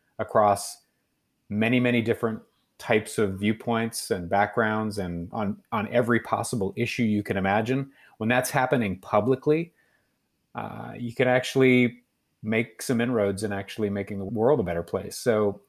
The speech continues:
Twitter is this conversation engine that is talking about what's happening right now in the world. Uh, and what's,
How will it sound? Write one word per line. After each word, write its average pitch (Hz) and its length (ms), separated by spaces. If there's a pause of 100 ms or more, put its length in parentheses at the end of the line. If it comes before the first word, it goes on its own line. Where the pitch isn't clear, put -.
Twitter 160 280
is 120 200
this 107 220
conversation 120 880
engine 98 580
that 95 280
is 98 420
talking 156 440
about 117 300 (440)
what's 107 320
happening 120 540
right 110 200
now 113 200
in 110 60
the 110 60
world. 113 380 (480)
Uh, - 220
and 120 160
what's, 123 180